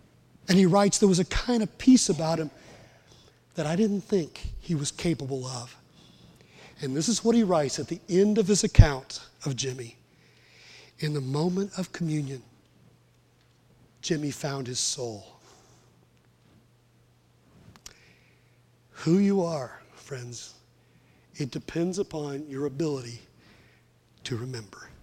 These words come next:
Jesus said, "Do this in remembrance of me." For when you remember, if you do it right, what was real once before becomes real once again.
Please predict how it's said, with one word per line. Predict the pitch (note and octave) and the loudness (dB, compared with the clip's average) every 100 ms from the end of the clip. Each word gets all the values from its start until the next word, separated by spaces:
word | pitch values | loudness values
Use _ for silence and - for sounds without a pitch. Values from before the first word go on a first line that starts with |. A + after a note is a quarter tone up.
| - _ _ _ _ _ _ _ _ _ _ _ C#3 | -20 _ _ _ _ _ _ _ _ _ _ _ -12
Jesus | B2 D3+ E3 D3+ - | -4 -2 -2 -2 -4
said, | D#3+ C#3+ B2 A#2+ | -4 -6 -8 -6
"Do | F3 | -4
this | E3 F3 - - - - - - _ _ | -2 -2 -2 -4 -10 -20 -20 -20 _ _
in | D#3 D3 | -8 -4
remembrance | D3 C#3 B2+ C3 - C#3 | -4 -4 -6 -8 -8 -10
of | A#2+ | -10
me." | C3 C3 A#2+ - _ _ _ _ _ _ _ _ - | -12 -14 -18 -20 _ _ _ _ _ _ _ _ -8
For | D3 | -2
when | A#2+ C#3 E3 | 0 2 4
you | F3 | 6
remember, | F3 F3 F3+ F3+ F#3 | 6 6 4 4 4
if | F3 F#3 | 4 4
you | D#3+ | 6
do | D3+ F3+ | 6 4
it | F#3 - | 2 -4
right, | D3+ C3+ C3 - - - - - - - - _ _ _ _ | -6 -6 -8 -8 -8 -8 -16 -20 -20 -20 -20 _ _ _ _
what | F#3 F3 | -8 -4
was | D#3+ C3 | -2 2
real | D3+ F#3 F3+ | 6 8 8
once | F3 F3 | 6 2
before | - F#3 - - - - E3 | 0 -2 -2 -12 -18 -10 -6
becomes | D#3 D#3 B2+ | -4 -6 -6
real | C3+ D3+ E3+ F3 F3+ - | -2 2 4 4 0 -6
once | C#3+ D3+ - | -8 -6 -8
again. | D#3 D3 D3+ | -8 -8 -10